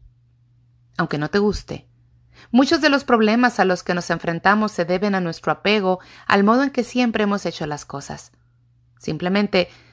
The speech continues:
no sabemos emplear nuestra energía en lo que pretendemos crear. He oído definir la locura como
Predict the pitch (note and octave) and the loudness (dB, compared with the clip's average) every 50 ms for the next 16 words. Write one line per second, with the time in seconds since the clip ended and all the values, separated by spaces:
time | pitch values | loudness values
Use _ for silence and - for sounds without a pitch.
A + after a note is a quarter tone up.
0 | _ _ - F3+ F3 E3+ - F#3 E3 E3 E3 E3+ E3+ - - E3+ D#3+ - D#3+ D3+ | _ _ -6 -4 -4 0 2 4 4 4 2 0 -4 -4 -6 -6 -6 -4 0 0
1 | D#3 E3 F3 F3+ E3 - - D#3+ D#3 D3 D3+ - - F3+ F3+ F3 F3 E3+ E3 D#3 | 0 0 0 -2 -8 -8 -8 -8 -8 -8 -8 -10 -6 -4 -2 -2 -2 -2 -4 -6
2 | D3+ - - D3 - - - - D3 D3 D3 D3 D3+ D3 - - - C#3+ C#3+ C#3 | -6 -8 -8 -10 -8 -8 -8 -8 -8 -6 -6 -6 -6 -8 -10 -10 -10 -10 -8 -6
3 | C#3+ D#3+ F3+ - _ _ _ _ _ _ _ _ - - - - C4 D4 D#4 D#4 | -4 -6 -6 -8 _ _ _ _ _ _ _ _ -20 -12 2 4 6 6 6 4
4 | D4 C#4+ D4 C4 C4 B3+ - A#3+ A3 A3+ A#3+ B3 A#3+ A3+ G#3+ G3 F#3 - A3 G#3+ | 2 0 2 2 0 0 2 0 0 0 0 2 2 2 2 2 0 0 0 0
5 | G#3+ G#3 G#3 - F#3+ F3+ F3 E3 D#3+ | 0 0 0 -2 -4 -2 -2 -4 -6